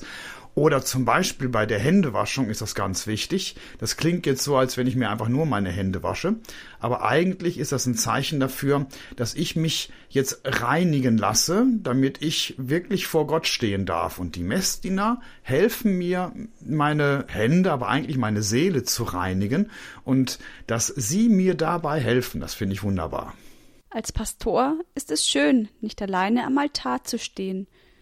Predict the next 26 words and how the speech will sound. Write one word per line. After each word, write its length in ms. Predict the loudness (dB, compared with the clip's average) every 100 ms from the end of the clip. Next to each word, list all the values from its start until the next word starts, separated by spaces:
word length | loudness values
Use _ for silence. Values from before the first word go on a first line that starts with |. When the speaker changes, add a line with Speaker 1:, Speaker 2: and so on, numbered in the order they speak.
| _ _ -4
Speaker 2:
und 220 | -2 2
auch 200 | 4 4
eine 240 | 4 6 6
Hilfe 640 | 4 2 2 0 -2 0 0
bei 100 | 0
der 180 | 0
heiligen 460 | -2 0 0 6 6
Messe 300 | 6 2 -4
zu 240 | -4 -6
haben. 400 | -4 -4 -4 -8 -10 _ _ _ _ _ -4
Doch 160 | 0
ich 140 | 0 2
kann 160 | 0
mir 120 | 2 -2
vorstellen, 680 | 2 2 2 0 2 4 2 -6 _ _ _ -8
dass 200 | -4 0
es 120 | 2
manche 360 | 2 2 -2
Gelegenheiten 800 | -4 0 0 -2 -4 -6 0 0
gibt, 380 | 0 -6 -12 -16 _ -20 -20 _
wo 100 | -6
sehr 220 | -2 -4
viele 360 | -2 0 2 2
Messdiener 680 | 2 -2 -4 -2 -2 -2 -4 -2
dienen 400 | 2 2 0 -2
wollen. 420 | -2 0 -4